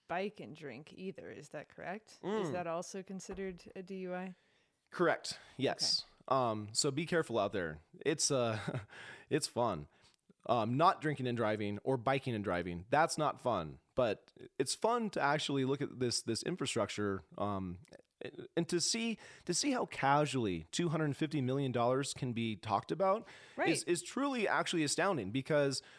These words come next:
Speaker 2: we are still, um, within, you know, three, four months of voters saying no last November to a five million dollar mill levy. There was a lot of, of,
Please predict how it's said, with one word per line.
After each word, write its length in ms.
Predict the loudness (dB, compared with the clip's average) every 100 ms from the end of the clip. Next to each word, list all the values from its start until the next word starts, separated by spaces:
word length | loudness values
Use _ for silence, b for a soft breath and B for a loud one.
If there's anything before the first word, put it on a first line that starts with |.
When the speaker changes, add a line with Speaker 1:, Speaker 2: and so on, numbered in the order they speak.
| B
Speaker 2:
we 200 | -2 2
are 320 | 6 6 4 2
still, 640 | 0 4 6 6 6 2 2
um, 280 | 2 2 2
within, 560 | 0 0 2 0 -2 -4
you 100 | -2
know, 120 | -2 -2 -4
three, 240 | 2 2 4
four 200 | 2 4
months 440 | 4 2 2 0 2
of 460 | 4 4 2 0
voters 360 | 0 2 2 2
saying 340 | 2 2 0
no 280 | 2 2 2
last 320 | 4 2 2
November 440 | 0 0 0 0 0
to 220 | 0 0
a 60 | 0
five 300 | 4 2 4
million 220 | 0 0
dollar 260 | 4 4 2
mill 180 | 0 0
levy. 360 | 0 0 -2 B B B B B B
There 120 | 2
was 180 | 4 2
a 100 | 2
lot 360 | 2 6 6 6
of, 300 | 4 2 -2
of, 120 | -4